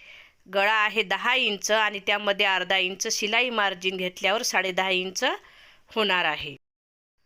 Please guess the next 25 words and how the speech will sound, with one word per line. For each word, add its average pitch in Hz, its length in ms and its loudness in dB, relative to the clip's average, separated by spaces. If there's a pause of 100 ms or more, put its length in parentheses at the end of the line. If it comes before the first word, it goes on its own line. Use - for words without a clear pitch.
(400)
नंतर 233 380 -2
ब्लाऊज 226 360 0
व्यवस्थित 226 500 2
करायचा 220 460 0
आहे 208 300 4
आणि 220 240 2
मुंड्याच्या 240 680 0 (360)
एका 226 300 2
टोकाकडून 240 580 0
दुसऱ्या 214 320 0
टोकापर्यंत 220 760 0
आपल्याला 226 540 2 (420)
टेप 226 240 -2
ठेवून 277 220 -2
मोजून 233 380 0
घ्यायचा 226 420 0
आहे, 185 320 0 (400)
जेणेकरून 247 540 2
आपल्याला 226 400 2
समजेल 233 420 0
हा 233 140 0
ब्लाऊज 214 360 2
कोणत्या 220 400 0
साईजचा 208 440 0
आहे. 170 280 0